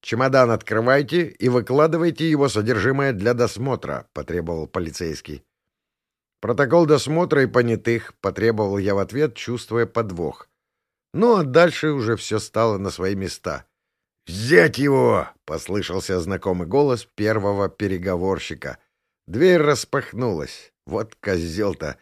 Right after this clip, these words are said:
Захотел обманом выманить у меня гримуар, а вот хрен тебе на воротник!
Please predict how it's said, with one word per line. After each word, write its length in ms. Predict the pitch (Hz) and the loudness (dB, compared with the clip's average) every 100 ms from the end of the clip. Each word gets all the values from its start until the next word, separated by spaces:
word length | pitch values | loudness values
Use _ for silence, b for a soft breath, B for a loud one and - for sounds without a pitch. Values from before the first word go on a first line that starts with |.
| _ _ - | _ _ -10
Захотел 520 | 90 117 123 135 123 | -6 0 0 2 4
обманом 560 | 113 117 147 156 147 127 | 4 2 2 2 0 0
выманить 480 | 120 120 117 107 | 0 0 -2 -2
у 60 | 101 | -4
меня 220 | 101 104 | -2 -2
гримуар, 680 | 95 90 90 101 113 95 73 - | -2 -2 -2 0 2 2 -2 -8
а 140 | 80 | -6
вот 240 | 92 104 | -4 -4
хрен 520 | - - 123 175 175 113 | -6 -6 0 2 0 -2
тебе 260 | 143 143 | 0 0
на 140 | 135 127 | 2 2
воротник! 720 | 120 120 - 160 151 - - | 4 2 0 0 -2 -4 -18